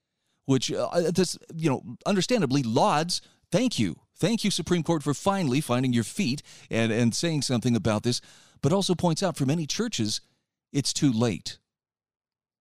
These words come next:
Here's what he has to say. He says, "The Supreme Court has decided there's something not quite kosher about padlocking houses of worship or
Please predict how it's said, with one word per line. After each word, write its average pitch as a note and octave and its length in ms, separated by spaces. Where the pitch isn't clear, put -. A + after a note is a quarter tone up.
Here's F#3+ 180
what E3 100
he C3+ 120
has A2+ 180
to G#2+ 100
say. - 320
He E3 100
says, D#3 220
"The D3+ 80
Supreme C4 340
Court A3+ 200
has E3+ 80
decided D3 420
there's C#3+ 100
something A3+ 300
not - 240
quite G#3+ 320
kosher G#2+ 400
about A#2+ 300
padlocking B2 560
houses C3+ 320
of F3+ 120
worship A2+ 400
or F#3+ 380